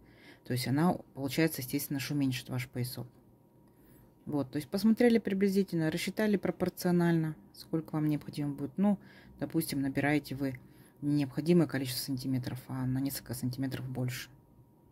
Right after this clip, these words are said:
Так, вот, связали вы полностью весь ваш первый наборный ряд. Так,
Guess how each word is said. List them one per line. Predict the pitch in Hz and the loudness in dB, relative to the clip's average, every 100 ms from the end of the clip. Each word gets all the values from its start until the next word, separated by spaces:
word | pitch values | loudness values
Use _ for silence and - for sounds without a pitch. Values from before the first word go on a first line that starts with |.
| - _ - - - - - _ _ _ _ - - - - | -20 _ -20 -20 -20 -20 -20 _ _ _ _ -20 -20 -20 -10
Так, | 160 156 - _ _ _ _ - | -8 -8 -12 _ _ _ _ -16
вот, | 143 127 - - _ | -10 -10 -10 -20 _
связали | - 156 160 151 143 135 | -10 0 2 4 4 0
вы | 131 127 - _ _ - - - | -4 -8 -12 _ _ -20 -20 0
полностью | 147 139 123 127 135 | 2 2 0 -2 -2
весь | 143 127 | -2 -2
ваш | 139 123 | -4 -6
первый | - 143 120 | -2 0 2
наборный | 123 135 143 131 127 | 2 2 0 0 2
ряд. | 131 156 208 - _ - - _ - - - - - - | 2 2 0 -6 _ -20 -20 _ -20 -20 -20 -20 -18 -10
Так, | 165 | -10